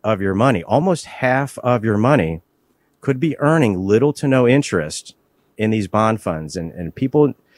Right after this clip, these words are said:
sometimes, you know, look, life gets in the way. We get busy. We, there's a million other things that pop up onto our, the front burner for us, and we become complacent.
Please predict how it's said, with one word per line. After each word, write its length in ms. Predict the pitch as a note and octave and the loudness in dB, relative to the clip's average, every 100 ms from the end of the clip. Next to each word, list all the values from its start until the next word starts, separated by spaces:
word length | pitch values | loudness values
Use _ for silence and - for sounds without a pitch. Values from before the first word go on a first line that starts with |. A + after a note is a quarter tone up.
| _ _ _ | _ _ _
sometimes, 1040 | - - C#3+ F3 D#3 C3 A#2+ G#2+ - - D2+ | -12 -2 -2 -2 0 2 2 0 -8 -10 -16
you 160 | G2+ | -8
know, 80 | D#3+ | -2
look, 160 | E3+ G2+ | 0 0
life 240 | B2+ C3+ | -2 0
gets 200 | D3+ - | -2 0
in 60 | B2+ | 0
the 80 | |
way. 240 | A#2 A#2+ B2 | 2 2 2
We 100 | A2+ | 2
get 220 | A2 D#2+ | -2 -2
busy. 380 | A#2+ A#2+ B2 B2 | 0 2 2 2
We, 200 | G#2 F#2 | 2 0
there's 180 | F#2 G2+ | -4 0
a 60 | |
million 280 | A2 B2+ B2+ | 2 4 4
other 160 | A2 G#2+ | 2 0
things 260 | A2+ G#2+ | -2 -2
that 160 | F2+ - | -2 -4
pop 260 | A#2 G#2+ | -4 -2
up 160 | A#2 G#2 | -2 -2
onto 180 | G2 F#2 | -2 0
our, 260 | F2 F2+ _ _ _ - | -2 -4 _ _ _ -18
the 60 | |
front 280 | - B2+ A2 | -4 -4 0
burner 300 | A2 A2+ A2 | 0 2 0
for 200 | - A2 | 0 2
us, 260 | G#2+ G#2 G#2 | 2 0 -4
and 120 | G2+ | -4
we 100 | G#2+ | -2
become 400 | A2+ - A2 A2 | -4 -2 -2 -2
complacent. 880 | G#2+ G#2 - G#2 G#2+ - D2+ - | -4 -6 -2 0 0 -2 -6 -8